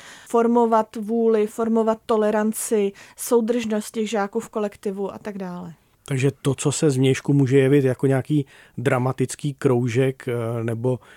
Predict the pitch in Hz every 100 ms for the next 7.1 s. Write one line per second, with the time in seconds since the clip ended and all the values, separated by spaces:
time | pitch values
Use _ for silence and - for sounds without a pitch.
0 | - _ - 123 123 127 135 127 127 127
1 | 123 123 120 - 143 127 117 - 131 139
2 | 131 - - 131 127 131 135 135 - _
3 | - 135 - 143 131 139 135 131 123 147
4 | 135 131 131 135 135 131 123 117 104 101
5 | 220 185 190 202 214 247 233 240 - 233
6 | 226 - 220 214 214 220 208 185 185 170
7 | 180